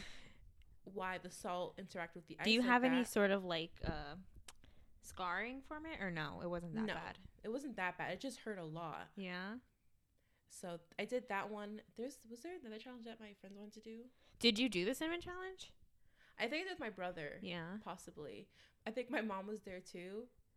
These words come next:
Speaker 1: And she was like, "What, what are you guys doing?" And we were like, "Mom,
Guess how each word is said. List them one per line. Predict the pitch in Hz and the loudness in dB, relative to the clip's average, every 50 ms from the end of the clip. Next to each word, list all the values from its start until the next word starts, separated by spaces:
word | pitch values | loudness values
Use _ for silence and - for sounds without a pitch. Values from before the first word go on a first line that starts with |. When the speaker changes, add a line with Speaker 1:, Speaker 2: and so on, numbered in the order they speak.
| _ _ _ _ _ _ - | _ _ _ _ _ _ -10
Speaker 1:
And | 196 190 185 185 180 185 185 | -8 -6 -6 -8 -8 -10 -8
she | - 226 | -6 -6
was | 226 208 | -4 -4
like, | 208 190 190 | -6 -8 -8
"What, | 196 202 220 - _ - - 202 | -10 -12 -12 -12 _ -18 -8 -6
what | 247 277 | -4 -2
are | 330 | -2
you | 370 381 370 | -2 -2 -4
guys | 339 311 277 220 - - | -4 -4 -6 -6 -10 -10
doing?" | - 170 190 202 170 147 113 82 - | -8 -8 -6 -6 -6 -8 -10 -10 -14
And | - 190 | -14 -12
we | 196 | -10
were | 208 202 | -10 -8
like, | 190 180 175 - - - - 180 | -10 -10 -12 -14 -18 -20 -12 -8
"Mom, | 190 214 220 180 | -6 -6 -6 -6